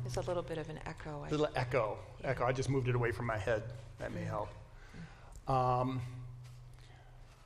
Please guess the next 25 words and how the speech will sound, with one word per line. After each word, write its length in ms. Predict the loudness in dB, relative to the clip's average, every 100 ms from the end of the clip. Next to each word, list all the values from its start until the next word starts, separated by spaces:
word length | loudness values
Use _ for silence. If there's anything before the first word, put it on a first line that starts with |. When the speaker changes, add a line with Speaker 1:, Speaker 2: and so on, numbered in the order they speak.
| 0
Speaker 2:
so 260 | 6 6 6
I'm, 440 | 6 8 6 4 -2 -10 -16 -4
I'm 160 | 2 4
very 200 | 6 6
much 240 | 4 4
looking 260 | 2 2 0
forward 480 | 4 6 8 6 2
to 160 | 0 0
Allie's 420 | 2 2 0 -2
swim 320 | -2 2 2
meets. 320 | 4 2 0 -4
I'm, 140 | -4 -4 -6 -2
I, 60 | 0 2 2
I 20 | 2
love 260 | 4 4
going 220 | 4 4
to 100 | 4
Zach's 760 | 4 4 2 0 -2 -2 -4 -8 -10 -10 -4
cross-country 560 | 0 0 0 0 2
meets, 480 | 2 2 -2 -4 -6 -8 -10 -10
uh, 60 | -10 -10 -10 -6
and 100 | -4
being 200 | -4 -4
involved 400 | -4 0 0
in 80 | 0